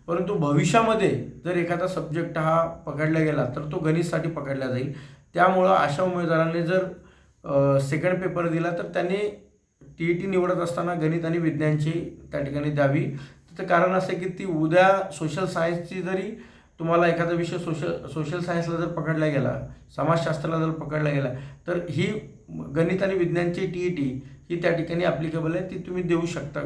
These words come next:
म्हणजे, अ, ती त्या ठिकाणी ग्राह्य धरल्या जाते. परंतु सोशल सायन्स दिल्याने जर गणित तुम्हाला एखादा पेपरला ॲप्लिकेबल केलं,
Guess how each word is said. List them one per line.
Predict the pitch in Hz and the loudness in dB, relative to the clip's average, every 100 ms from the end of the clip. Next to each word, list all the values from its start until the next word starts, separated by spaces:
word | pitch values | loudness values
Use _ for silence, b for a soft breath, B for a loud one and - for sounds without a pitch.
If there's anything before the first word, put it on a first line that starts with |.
| 147 | -4
म्हणजे, | 143 175 - - - | -4 -4 -4 -12 -12
अ, | 147 143 135 135 156 | -6 -2 -2 -4 -4
ती | 160 - - - | -4 -6 -12 -8
त्या | 156 | -4
ठिकाणी | 151 165 | -2 -2
ग्राह्य | 156 175 175 185 | 2 4 6 4
धरल्या | 170 156 143 | 4 4 2
जाते. | - 120 110 b b b b b b b b b _ | 0 -2 -10 b b b b b b b b b _
परंतु | 175 185 | 0 0
सोशल | - 175 185 196 | 0 0 2 2
सायन्स | 202 196 180 | 4 4 4
दिल्याने | 196 196 190 | 0 0 -2
जर | 190 | -2
गणित | 180 190 190 | 0 -2 -2
तुम्हाला | 185 180 180 185 - | -2 0 4 4 2
एखादा | 151 160 165 | -2 -2 -2
पेपरला | 170 170 170 165 170 | -2 -4 -2 0 0
ॲप्लिकेबल | 160 165 165 160 | 0 -4 -4 -4
केलं, | 156 165 135 127 | -2 -2 -2 -2